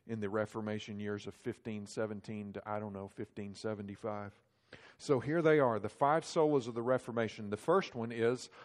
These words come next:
sola scriptura. Let me hear from you. What do you think that means? Sola scriptura. Scripture alone. Now you've got your notes by it.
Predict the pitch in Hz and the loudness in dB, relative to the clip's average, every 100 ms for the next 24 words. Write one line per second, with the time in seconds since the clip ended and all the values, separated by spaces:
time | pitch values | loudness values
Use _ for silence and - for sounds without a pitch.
0 | - - - - 170 180 190 175 - - | -20 -16 -8 4 6 8 4 4 -4 -16
1 | - 151 147 _ - 175 143 101 82 - | -12 -4 -4 _ -4 0 2 2 0 -4
2 | 131 147 131 156 143 113 104 127 151 143 | -4 -2 -4 -4 -4 -6 0 0 0 -4
3 | 151 127 - 131 110 123 95 - - 139 | -4 -6 0 0 -2 -8 -8 -12 0 0
4 | 151 151 - 139 - - 127 92 - _ | 2 -2 -4 -8 -8 -4 -2 -4 -8 _
5 | _ _ _ _ _ _ _ _ _ _ | _ _ _ _ _ _ _ _ _ _
6 | _ _ - - - 180 - - 185 170 | _ _ -16 -14 2 4 4 4 4 6
7 | 160 156 139 113 120 120 113 127 110 117 | 4 6 4 2 0 -2 -4 -2 -2 -4
8 | 110 101 - 101 90 | -4 -6 -6 -4 -4